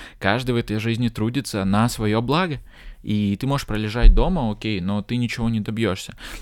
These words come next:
Тут важный момент того, куда вы инвестируете вот эти годы, которые вам даны, молодость,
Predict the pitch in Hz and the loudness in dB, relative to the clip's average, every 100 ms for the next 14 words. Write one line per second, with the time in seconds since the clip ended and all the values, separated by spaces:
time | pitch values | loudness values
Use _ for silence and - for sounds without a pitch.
0 | - 131 143 143 131 123 143 156 - 120 | -4 -2 0 0 0 -2 -2 -4 -2 -2
1 | 135 123 131 123 120 113 - 143 127 - | -2 0 0 0 -2 -4 -4 -2 -2 -2
2 | 101 101 113 98 92 98 139 135 - 110 | -6 -4 -6 -4 -2 0 0 -2 -6 -6
3 | 107 107 107 110 123 113 113 101 90 - | -4 -2 -2 -2 -2 0 2 2 -2 -8